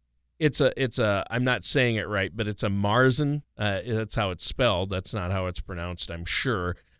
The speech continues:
Uh, it, Marzen or Feist beer. Uh, and those are the two kinds. And the Marzen, uh, by Paulaner or Hofbrau, that's the official Munich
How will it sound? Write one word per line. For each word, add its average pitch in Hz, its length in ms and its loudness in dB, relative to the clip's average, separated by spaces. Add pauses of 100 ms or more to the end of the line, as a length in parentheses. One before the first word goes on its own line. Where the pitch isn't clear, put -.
(120)
Uh, 123 260 6
it, 135 260 0
Marzen 165 600 4
or 131 140 2
Feist 160 480 0
beer. 98 340 -2 (140)
Uh, 107 260 2
and 120 240 2
those 147 300 6
are - 20 -4
the 135 100 4
two 131 180 -4
kinds. 135 400 0
And 107 100 0
the 104 80 2
Marzen, 120 720 4 (420)
uh, 113 400 6
by 101 360 4
Paulaner 120 760 4
or 92 80 2
Hofbrau, 113 500 2
that's 123 260 2
the 123 140 0
official 107 500 0
Munich 110 420 2